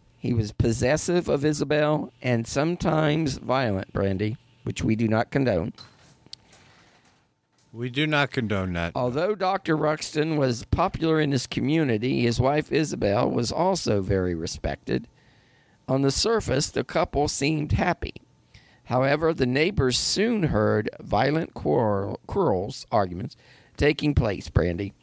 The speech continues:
Speaker 1: On more than one occasion, <coughs> Isabella left Doctor Roxton and took the children with her.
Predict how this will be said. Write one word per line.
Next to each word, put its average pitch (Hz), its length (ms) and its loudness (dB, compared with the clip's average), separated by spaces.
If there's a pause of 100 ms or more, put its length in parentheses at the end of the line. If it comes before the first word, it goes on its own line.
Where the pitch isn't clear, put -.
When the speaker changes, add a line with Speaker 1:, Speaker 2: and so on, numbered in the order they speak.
(880)
Speaker 1:
On 135 480 2
more 180 300 0
than 185 200 0
one 185 200 2
occasion, 139 680 0 (260)
<coughs> - 80 -12 (360)
Isabella 139 680 0 (180)
left 147 380 0
Doctor 107 320 -2
Roxton 107 580 -2 (360)
and 123 200 0
took - 380 -2 (180)
the 127 100 2
children 131 520 0
with 120 200 0
her. - 240 -4